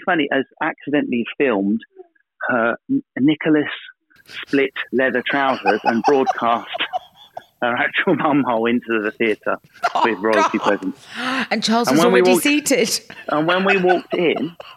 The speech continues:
Speaker 1: like, we were last. You get, you get sort of put into the front seat by going in
Speaker 2: Yeah.
Speaker 1: a special door. About six hundred people went, "Way!" And I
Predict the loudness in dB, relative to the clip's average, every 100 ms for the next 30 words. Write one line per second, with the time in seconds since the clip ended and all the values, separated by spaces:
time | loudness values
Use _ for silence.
0 | -8 -4 0 2 4 4 2 0 -4 -4
1 | -4 -2 -4 -4 -4 -4 -6 -6 -2 -2
2 | -4 -6 -2 -4 -4 -4 -4 -4 -8 0
3 | 4 4 2 0 -2 -2 0 2 0 -4
4 | _ _ -4 -2 -2 -2 -6 -2 -2 -2
5 | 0 0 2 4 4 4 2 0 0 0
6 | 0 0